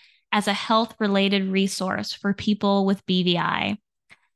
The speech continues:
And we uncover why this podcast series is dedicating energy to critically analyzing the underutilization of mental health in the lives of people with B V I. And so in order to do this in an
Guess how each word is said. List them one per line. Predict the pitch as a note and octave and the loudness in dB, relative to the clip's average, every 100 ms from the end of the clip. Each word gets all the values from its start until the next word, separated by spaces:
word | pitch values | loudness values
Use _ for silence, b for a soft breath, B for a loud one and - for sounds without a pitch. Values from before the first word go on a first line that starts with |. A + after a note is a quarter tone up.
| - | 0
And | B3 B3+ | 4 6
we | D#4 | 4
uncover | F4+ D#4+ - B3+ A#3 G#3 F3+ F3+ - G3 | 2 0 0 0 2 4 4 2 -2 -4
why | G3+ A#3+ C#4+ D#4+ | 0 2 2 2
this | - B3 - | 0 -2 -2
podcast | - G#3+ G#3+ G#3 G3+ | 0 0 0 -2 -4
series | - F#3+ F#3 F3+ F#3+ - | -2 -2 0 0 0 0
is | G3+ F#3+ | -2 -2
dedicating | F#3+ A3 A#3+ A#3 A#3 G#3+ G#3+ - | 0 0 0 0 0 4 2 2
energy | G3+ B3 B3 G3 F3 G3 - b b b - | 2 4 4 0 -4 -6 -8 b b b -4
to | A#3 | -4
critically | - D4 D4+ D#4 C#4+ C#4 - | 0 0 0 0 0 0 2
analyzing | A3+ A3+ G#3 F#3+ F#3+ F#3+ F#3 F#3+ | 4 4 4 4 2 4 4 4
the | F#3+ - | 2 4
underutilization | A3+ B3 C4 A#3 A3+ G#3 G3+ F#3+ F#3+ F#3+ F#3+ F3+ F#3+ | 4 6 4 4 4 4 2 2 0 -2 -2 0 2
of | F#3+ | 4
mental | G3 G3+ G3 | 6 4 2
health | F#3+ F#3+ F3+ - - _ | -4 -2 -2 -2 -8 _
in | G3 G3 | 2 4
the | F#3 | 4
lives | F#3 F#3 F#3 F#3+ | 2 2 0 -4
of | F#3+ | -4
people | - F#3+ F3+ F3 | -4 -2 0 0
with | F#3 | -2
B | F#3 F#3 | -2 -4
V | F3+ | -4
I. | - - - A3 _ _ _ _ _ _ b b b - | -4 -6 -6 -8 _ _ _ _ _ _ b b b 2
And | B3+ | 2
so | B3+ C4+ C4+ | 4 2 2
in | C4+ C#4+ | 2 2
order | F4+ F#4+ | 2 2
to | - | 2
do | G#3+ A3 A#3 | 4 4 4
this | G3 D#2 - - - | 2 -2 -6 -8 2
in | G3+ | 4
an | G#3 | 4